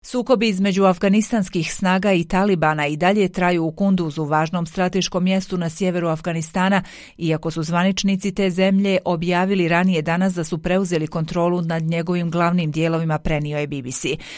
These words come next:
Prema riječima stanovnika, Talibani su potisnuti u centar grada, a dogodili su se i sukobi u kancelariji guvernera pokrajine Kunduz.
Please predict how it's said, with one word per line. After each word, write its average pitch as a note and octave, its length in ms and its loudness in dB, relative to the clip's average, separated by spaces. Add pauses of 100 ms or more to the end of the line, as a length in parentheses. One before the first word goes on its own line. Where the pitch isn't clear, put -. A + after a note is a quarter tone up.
(140)
Prema D#3+ 220 0
riječima D#3+ 380 0
stanovnika, F3 600 0
Talibani E3+ 500 0
su E3+ 220 -4
potisnuti F3+ 640 -2
u F3+ 80 0
centar F#3 420 0
grada, F#3 380 2
a C#3+ 60 4
dogodili D#3+ 500 2
su F3+ 120 -4
se F#3 140 0
i E3 40 2
sukobi F#3 480 0
u F#3 60 0
kancelariji F3+ 600 0
guvernera E3 560 0
pokrajine D3+ 520 -4
Kunduz. C#3+ 460 -4